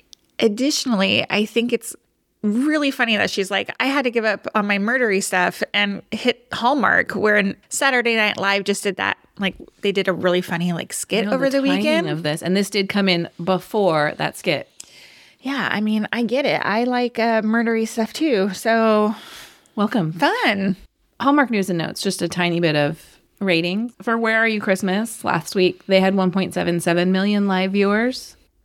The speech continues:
Speaker 1: That's a
Speaker 2: That
Speaker 1: lot.
Speaker 2: was a lot. That was Hallmark's Saturday night movie for their opening weekend. This weekend, we don't have a lot of numbers, but we do have the initial numbers for ms Christmas Comes to Town, which was a Thursday night release.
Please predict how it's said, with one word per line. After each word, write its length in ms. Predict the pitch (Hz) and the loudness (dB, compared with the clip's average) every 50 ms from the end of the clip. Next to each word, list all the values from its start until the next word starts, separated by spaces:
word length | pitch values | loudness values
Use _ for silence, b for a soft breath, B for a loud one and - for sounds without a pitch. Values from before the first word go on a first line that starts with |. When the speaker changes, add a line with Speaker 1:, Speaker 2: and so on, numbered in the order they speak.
| - - | -6 -4
Speaker 1:
That's 180 | 277 294 - | -2 0 2
a 40 | - | 2
Speaker 2:
That 60 | 226 | 4
Speaker 1:
lot. 220 | 202 240 254 180 - | 4 4 2 2 -2
Speaker 2:
was 60 | - - - _ _ _ - - | -6 -10 -18 _ _ _ -8 -4
a 60 | 196 | 0
lot. 340 | 185 165 147 147 - - - | 2 2 2 2 0 0 -2
That 140 | 165 165 | -2 0
was 160 | 175 180 175 - | 0 0 -2 0
Hallmark's 460 | - 190 180 180 170 165 - - - | 0 0 2 2 0 -2 -2 -6 -6
Saturday 380 | - - 165 170 175 175 175 | -2 0 2 2 2 0 0
night 180 | 175 175 170 - | 0 -2 -2 -2
movie 460 | - 165 156 160 170 175 208 240 233 _ _ _ | -2 -2 0 0 0 0 0 -2 -6 _ _ _
for 140 | - - 180 | -6 -4 -2
their 160 | 165 175 160 | -2 0 0
opening 320 | - 160 165 165 160 156 156 | 0 -2 -2 -2 -2 -2 -2
weekend. 460 | 147 156 160 190 180 196 233 254 - _ b b b b | -2 -2 -2 -2 0 0 0 -2 -4 _ b b b b
This 300 | - 196 220 285 311 - | 0 4 4 4 4 4
weekend, 640 | - 349 254 - 226 202 180 175 180 208 202 - - _ _ _ - - | 2 2 2 4 4 4 4 2 2 0 -2 -4 -10 _ _ _ -8 -6
we 220 | - 196 220 233 226 | -4 -2 -2 0 0
don't 160 | 247 240 233 | 0 2 2
have 120 | 233 226 220 | 0 0 0
a 40 | |
lot 160 | 214 202 196 190 | 2 2 2 2
of 60 | 190 | 2
numbers, 380 | 190 175 180 180 170 170 170 | 2 2 2 2 2 2 2
but 80 | - 170 | 0 -2
we 180 | 180 185 185 185 | 0 0 0 0
do 440 | 180 175 190 208 220 226 233 240 | 0 -2 -2 -2 0 0 0 0
have 360 | 226 208 190 202 190 190 190 185 | -2 0 0 2 2 2 2 2
the 140 | 190 190 | 2 0
initial 340 | 185 185 190 190 190 - 233 | 2 2 0 0 0 -2 -2
numbers 400 | 226 208 190 185 185 175 180 185 | -2 0 0 2 2 2 2 0
for 220 | 180 - 190 180 170 | 0 0 0 2 2
ms 360 | 165 170 170 170 165 165 - | 2 0 0 0 0 -2 -2
Christmas 360 | - 180 165 - 170 160 160 | -2 -4 -4 -2 -4 -6 -6
Comes 340 | - - 175 170 160 - - | -4 -4 -4 -4 -4 -6 -6
to 80 | - | -8
Town, 460 | 165 - - 196 185 185 190 208 214 214 | -8 -4 0 2 4 4 4 2 0 0
which 160 | 196 185 - | 0 0 0
was 100 | 202 185 | 0 2
a 80 | 185 | 2
Thursday 640 | 185 185 - - 214 226 240 247 269 254 233 240 233 | 0 0 -2 -2 0 2 4 4 4 4 2 2 2
night 240 | 226 220 214 208 190 | 2 2 2 2 2
release. 640 | 196 190 185 190 175 135 - - - - - - - | 2 2 4 2 2 2 0 -4 -10 -14 -20 -20 -20